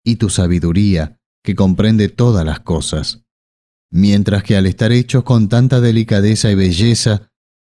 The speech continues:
como para hacer los milagros de arte y maravillas de sabiduría, indican de innumerables maneras la belleza absolutamente perfecta de tu arte divino, que tú tanto amas y quieres exhibir. Y a través de todos ellos,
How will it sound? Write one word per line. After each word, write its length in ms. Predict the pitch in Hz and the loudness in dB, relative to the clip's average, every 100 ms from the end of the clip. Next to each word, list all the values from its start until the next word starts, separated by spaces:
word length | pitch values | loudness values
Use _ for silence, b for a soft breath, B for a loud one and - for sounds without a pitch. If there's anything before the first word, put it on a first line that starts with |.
| - | -2
como 320 | 104 95 90 | 2 2 2
para 180 | 95 90 | 0 0
hacer 300 | - 110 104 | 0 0 2
los 160 | 101 | 2
milagros 500 | 98 92 98 107 95 | 2 2 2 0 0
de 140 | 90 92 | 0 0
arte 300 | 104 101 95 | 0 0 0
y 40 | |
maravillas 560 | 90 87 85 95 92 87 | 0 2 0 0 0 -2
de 100 | 82 | -2
sabiduría, 880 | 98 90 87 85 98 101 87 80 _ _ _ _ _ | 0 0 0 2 2 0 -2 -6 _ _ _ _ _
indican 540 | 98 107 123 123 120 113 | 0 2 2 2 2 2
de 100 | 104 | 2
innumerables 720 | 104 104 98 95 123 127 117 | 4 4 2 2 2 2 2
maneras 460 | 107 101 131 127 | 2 2 2 2
la 100 | 117 | 2
belleza 500 | 107 95 104 127 127 | 2 0 0 0 0
absolutamente 800 | 113 - 101 123 117 113 127 120 | -2 0 0 0 0 0 0 0
perfecta 540 | 110 90 - 123 131 | -2 -4 -4 -4 0
de 120 | 110 101 | 0 0
tu 200 | 98 98 | 0 0
arte 260 | 101 101 | 0 -2
divino, 600 | 92 87 80 76 71 - _ _ _ _ _ | 0 0 0 0 -4 -8 _ _ _ _ _
que 120 | 101 | -4
tú 360 | 85 - 104 98 | -2 0 0 0
tanto 580 | - 107 107 117 104 92 | -2 0 0 0 0 2
amas 480 | 98 95 90 - _ - | 2 0 0 -4 _ -6
y 120 | 98 | -6
quieres 460 | - 107 110 110 113 | -2 -2 0 0 -2
exhibir. 720 | - 113 95 85 78 78 _ _ _ _ _ _ | -4 -2 0 0 -2 -8 _ _ _ _ _ _
Y 140 | 107 | -2
a 80 | 120 | -2
través 320 | 117 107 123 | 0 0 2
de 100 | 135 | 0
todos 420 | 120 143 143 135 139 | 0 0 2 0 0
ellos, 540 | 95 78 80 - - | 0 0 -2 -4 -12